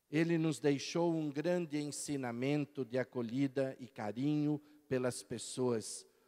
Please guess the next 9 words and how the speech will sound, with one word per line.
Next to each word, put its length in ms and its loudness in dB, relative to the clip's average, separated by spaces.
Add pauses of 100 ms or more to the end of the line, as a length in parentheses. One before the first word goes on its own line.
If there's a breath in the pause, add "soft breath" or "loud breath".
(180 soft breath)
uma 200 2
dedicação 840 -2
total, 600 -2 (500 soft breath)
um 180 2
coração 800 2
dilatado 1040 -2
para 400 -4
o 160 -6
amor. 420 -8